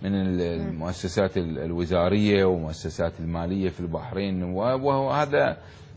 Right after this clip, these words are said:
Speaker 1: أثر وكان له، آه، تأثير على ال-، ت-، استشراء الفساد في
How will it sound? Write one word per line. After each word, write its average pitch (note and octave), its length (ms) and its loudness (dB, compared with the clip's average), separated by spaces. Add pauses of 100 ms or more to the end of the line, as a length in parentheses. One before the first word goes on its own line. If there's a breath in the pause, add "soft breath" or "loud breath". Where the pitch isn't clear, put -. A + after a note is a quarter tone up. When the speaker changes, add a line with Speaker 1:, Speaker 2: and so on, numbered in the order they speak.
(100)
Speaker 1:
أثر C3+ 340 4
وكان A#2 640 8
له، A2+ 480 4
آه، F2 360 2
تأثير A2+ 460 2
على G2 180 4
ال-، F2+ 420 0
ت-، E2 200 -4 (400)
استشراء G2+ 540 4
الفساد G2 500 2
في F#2 240 -6